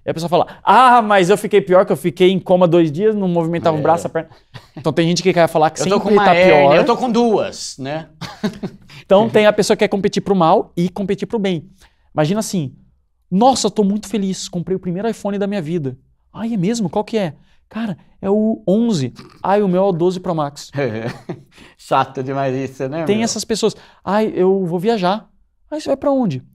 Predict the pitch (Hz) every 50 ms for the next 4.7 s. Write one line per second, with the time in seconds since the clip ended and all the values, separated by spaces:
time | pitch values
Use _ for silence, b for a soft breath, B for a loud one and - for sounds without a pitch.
0 | b b b b b b - 196 220 233 233 226 180 170 190 208 214 214 208 214
1 | - 208 208 208 208 208 214 214 208 208 202 196 175 147 127 131 - _ _ _
2 | _ _ - - - - 240 240 214 190 - 135 - - - - - _ _ _
3 | _ _ _ _ _ _ _ _ - - 175 170 190 208 208 202 190 165 147 160
4 | 185 196 190 - 208 202 208 214 208 185 180 180 170 139